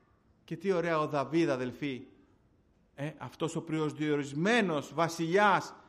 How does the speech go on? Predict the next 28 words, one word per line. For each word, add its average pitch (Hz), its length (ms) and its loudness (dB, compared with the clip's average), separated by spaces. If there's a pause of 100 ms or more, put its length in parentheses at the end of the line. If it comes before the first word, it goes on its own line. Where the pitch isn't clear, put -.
για 180 240 2
το 196 120 4
λαό 190 360 6
που 196 220 6
ήτανε 202 500 2 (200)
κατά 190 240 4
την 185 140 -4
καρδία 185 500 2
του 202 120 -2
Θεού, 208 420 4
αδελφοί, 202 400 0
στα 185 160 -2
σχέδια 254 560 0
του 214 120 -2
Θεού, 214 520 4 (160)
ο 202 120 2
Δαβίδ 190 380 2
από 196 220 0
τον 185 380 -2 (240)
Θεό. 190 720 2 (1080)
Γράφει 156 280 -2
αυτόν 139 140 -12
τον 151 200 -2
Ιάλφα 156 380 -4
ψαλμό. 139 440 -4
Τι 185 260 -6
ωραία, 139 340 -2
αδελφοί. 123 440 -8